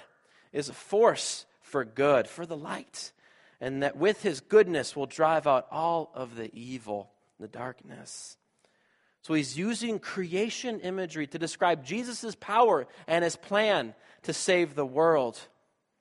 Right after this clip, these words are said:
in order to give you a glimpse into the glory of God and all of his fullness. He moves on to say this in verses six through eight. It says, "There was a man sent from God whose name was John.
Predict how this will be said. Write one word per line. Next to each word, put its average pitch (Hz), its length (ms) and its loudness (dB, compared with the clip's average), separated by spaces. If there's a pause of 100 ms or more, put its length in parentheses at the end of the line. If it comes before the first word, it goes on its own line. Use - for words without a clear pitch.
(320)
in 123 100 -6
order 131 200 0
to 131 140 -8
give 127 300 -6
you 123 260 -4
a 107 80 -4
glimpse 113 720 -8 (500)
into 107 200 -12
the 98 140 -12
glory 101 560 -4 (200)
of 87 220 -18
God 90 380 -8 (260)
and 92 100 -12
all 101 160 2
of 95 60 -4
his 92 120 -12
fullness. 92 640 -14 (1040)
He - 60 -16
moves 151 260 -4
on 151 120 2
to 135 60 -6
say 139 240 0
this 135 280 -4
in 123 80 -10
verses 120 340 -6
six - 300 -8
through 117 240 -2
eight. 117 180 2
It - 80 -20 (600)
says, 135 260 -4
"There 170 160 6
was 165 140 2
a 156 40 0
man 143 460 4 (340)
sent - 260 0
from 127 220 -10
God 117 420 6 (680)
whose 117 160 -10
name 120 120 0
was 104 140 -6
John. 104 540 0